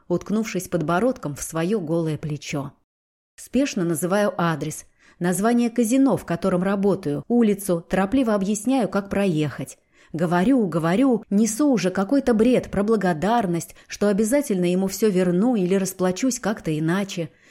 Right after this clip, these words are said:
Сама ещё не знаю как, но я обязательно ему всё отдам. Артём меня жёстко обрывает. Сумма.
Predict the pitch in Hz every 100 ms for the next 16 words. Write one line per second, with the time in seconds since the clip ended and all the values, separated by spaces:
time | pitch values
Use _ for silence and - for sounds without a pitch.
0 | - - 196 208 285 220 - 170 180 185
1 | 190 220 233 180 139 - - - 175 180
2 | 202 180 190 208 247 180 160 160 165 190
3 | 254 - - 214 220 175 180 151 139 _
4 | _ _ - 170 175 - 277 247 160 156
5 | 156 139 220 214 - 156 147 170 156 151
6 | 143 147 - _ _ _ - - 254 208
7 | 156 139